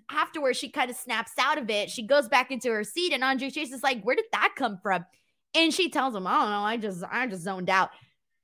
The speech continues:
Thea Hale is so freaking good in her role. She is literally my favorite person on N X T. Every week,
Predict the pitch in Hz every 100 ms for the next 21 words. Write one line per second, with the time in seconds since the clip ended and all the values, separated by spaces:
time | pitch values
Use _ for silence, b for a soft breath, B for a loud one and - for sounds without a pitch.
0 | _ 381 381 302 277 269 262 247 240 -
1 | - 262 294 - 277 262 254 208 196 190
2 | 196 220 _ _ _ 240 262 262 254 226
3 | 185 185 196 294 - _ _ - 320 330
4 | 285 240 302 349 349 370 330 233 220 220
5 | - 277 269 254 277 277 - - 247 233
6 | 226 196 175 - 190 233 240 - 214 208
7 | - - 175 b b b _ - 285 233
8 | 269 339 320 262 202